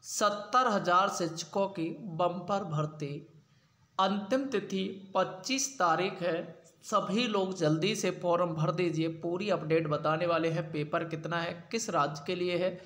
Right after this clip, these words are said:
तो सभी लोग वीडियो अंत तक देखिए। क्या क्या चाहिए आपको, वो भी सब कुछ बताने वाला हूँ। तो चलिए, यहाँ से अगर पहली बार है तो subscribe करिए, बेल बटन, क्योंकि शिक्षक भर्ती हो या किसी भी भर्ती से संबंधित,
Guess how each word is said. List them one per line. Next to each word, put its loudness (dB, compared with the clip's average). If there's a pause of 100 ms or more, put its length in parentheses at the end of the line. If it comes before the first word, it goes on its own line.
(420)
तो 2
सभी 4
लोग 4
वीडियो 4
अंत 2
तक 4
देखिए। 2
क्या 2
क्या 2
चाहिए 2
आपको, 2
वो 4
भी -2
सब -2
कुछ -2
बताने 2
वाला 0
हूँ। -14 (480)
तो 0
चलिए, 2
यहाँ 6
से 0
अगर 2
पहली 4
बार 4
है 0
तो -6
subscribe 0
करिए, 2
बेल 2
बटन, 2
क्योंकि -2
शिक्षक -4
भर्ती 0
हो 0
या 4
किसी -6
भी -4
भर्ती -2
से -6
संबंधित, -2